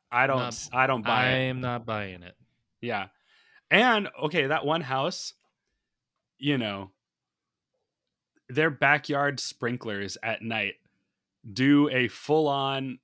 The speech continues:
Speaker 1: Universal Studios style lagoon show, like, water spray show with lights.
Speaker 2: Yes.
Speaker 1: I was like, "What is thi-, who is, what is this for? You're
Speaker 2: <laughs>
Speaker 1: watering your yard in a beautiful light display?" <laughs>
Speaker 2: <laughs>
Speaker 1: You're not even out there watching it.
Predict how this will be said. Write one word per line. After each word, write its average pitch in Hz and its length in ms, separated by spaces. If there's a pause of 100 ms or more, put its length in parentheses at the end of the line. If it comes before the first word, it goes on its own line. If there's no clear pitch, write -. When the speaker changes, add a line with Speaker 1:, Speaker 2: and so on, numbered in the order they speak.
Speaker 1:
Universal 147 600
Studios 127 540
style 117 720
lagoon 131 520
show, 120 520
like, 123 200
water 123 340
spray 110 380
show 110 280
with 107 200
lights. 123 560 (280)
Speaker 2:
Yes. 120 320
Speaker 1:
I 156 40
was 175 80
like, 175 100
"What 196 180
is 202 200
thi-, 143 200
who 220 160
is, 233 140
what 180 160
is 113 200
this 143 220
for? 95 520 (440)
You're 175 200
Speaker 2:
<laughs> - 20
Speaker 1:
watering 175 480
your 143 140
yard 127 600
in 131 140
a 117 60
beautiful 131 840
light 113 300
display?" 170 640 (360)
<laughs> 220 80 (460)
Speaker 2:
<laughs> - 360 (720)
Speaker 1:
You're 214 80
not 240 140
even 233 160
out 233 160
there 233 120
watching 240 400
it. 98 140